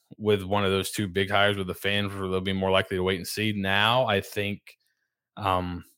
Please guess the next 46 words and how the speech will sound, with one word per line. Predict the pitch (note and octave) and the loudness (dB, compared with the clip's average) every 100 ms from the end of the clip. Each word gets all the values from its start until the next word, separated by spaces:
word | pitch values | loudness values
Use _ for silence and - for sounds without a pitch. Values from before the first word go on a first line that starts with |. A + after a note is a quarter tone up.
| _ - | _ -2
and | G#2+ | 0
we'll | A#2+ | 0
talk | - A2 G2+ G2+ | 4 4 4 2
more. | G2+ G2+ G2+ G2 | 2 4 4 4
We're | A2 | 2
gonna, | A#2 G2 F#2+ | 2 0 -2
I | |
think | F#2+ G#2+ | -2 0
we're | G#2 | 0
gonna | G2+ | 0
get | G#2 | -2
together | G2 G2+ F#2 | 0 0 0
tomorrow | G2 F#2 F#2+ F2+ | -2 2 2 2
for | F#2 | 0
a | F2 | 0
longer | E2+ F2+ F#2 F#2+ F2+ E2 | 2 2 2 2 -2 0
conversation. | F#2 F2 E2+ E2 F2 E2+ - E2+ | 0 0 -2 -2 -2 -2 -4 -4
This | F2 - | -4 -4
is | F#2 | -4
just | F2 - | -6 -4
a | |
real | F2 F2 | -2 -2
quick | - G2+ F2+ - _ - | -2 -2 -2 -4 _ -2
talk | G2+ F2+ F2 | 0 0 0
about | F2 E2+ | 0 2
it. | E2+ - _ _ _ _ _ - | 0 -8 _ _ _ _ _ -4
Um, | F2+ E2+ E2 E2 - | 0 0 -2 -6 -4
kinda | G2 F2 | -2 0
give | F2+ | -2
some | - F2+ | -2 -6
quick | - F#2 | -6 -6
facts | - F2 E2+ - | 0 0 0 -6
to | |
the | E2 | -10
people | E2 E2+ E2 F2 E2+ _ _ _ | -8 -8 -8 -12 -14 _ _ _
here, | - F#2 E2+ E2 D#2+ - - _ | -6 -2 0 -2 -4 -10 -20 _
uh, | E2+ E2 E2 | -2 2 2
just | E2 F2+ | 2 -2
from | - F2+ | -2 0
what | E2+ | 0
we've | E2+ - | 0 -2
seen | - F2 E2+ | -4 -4 -4
and | D#2+ | -4
heard. | - F2+ E2 D#2 E2 | -2 0 0 -4 -2
But, | E2+ - _ _ _ _ _ _ _ _ _ | -2 -2 _ _ _ _ _ _ _ _ _
um, | A2 G2+ G2 G2 F#2+ | 4 4 4 2 -2